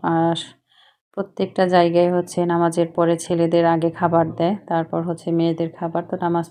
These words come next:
পড়ে, আহ, সব ছেলে মানুষরা খাচ্ছিল। তো আমরাও পরে হচ্ছে মেয়ে,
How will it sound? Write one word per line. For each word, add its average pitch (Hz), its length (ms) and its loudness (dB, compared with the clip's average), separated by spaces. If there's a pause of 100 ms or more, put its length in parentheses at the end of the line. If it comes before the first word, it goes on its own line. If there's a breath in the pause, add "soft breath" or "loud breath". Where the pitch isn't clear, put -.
পড়ে, 165 260 -4 (600 loud breath)
আহ, 165 160 0
সব 165 240 -2
ছেলে 170 280 -4
মানুষরা 165 840 -2
খাচ্ছিল। 165 640 -2 (240)
তো 170 80 -8
আমরাও 170 520 0 (1200 soft breath)
পরে 180 260 2
হচ্ছে 175 540 0
মেয়ে, 170 280 2